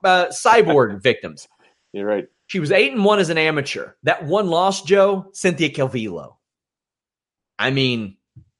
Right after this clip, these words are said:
Speaker 1: hey, th-,
Speaker 2: Yeah.
Speaker 1: that's why I put more stock into women's amateur fights. There aren't as many women, and a lot of times you're gonna run into people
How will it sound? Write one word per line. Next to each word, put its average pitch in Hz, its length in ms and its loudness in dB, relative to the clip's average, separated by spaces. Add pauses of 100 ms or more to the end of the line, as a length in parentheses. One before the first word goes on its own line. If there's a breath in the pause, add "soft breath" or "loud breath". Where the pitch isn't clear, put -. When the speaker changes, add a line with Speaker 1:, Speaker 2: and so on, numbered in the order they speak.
(100)
Speaker 1:
hey, 117 260 0
th-, 107 100 -2
Speaker 2:
Yeah. 190 120 4
Speaker 1:
that's 214 220 2
why 220 240 4
I 185 100 4
put 208 260 -2
more 170 160 2
stock 160 460 2
into 147 160 -4
women's 139 460 -4
amateur 139 400 -6
fights. 165 340 -2
There 143 260 -2
aren't 147 220 -2
as 147 140 -2
many 131 240 -4
women, 131 460 -4 (280 soft breath)
and 143 140 0
a 127 40 2
lot 135 220 4
of 151 60 -6
times 170 280 -2
you're 135 100 -4
gonna 139 160 0
run 135 220 2
into 139 160 0
people 147 460 -4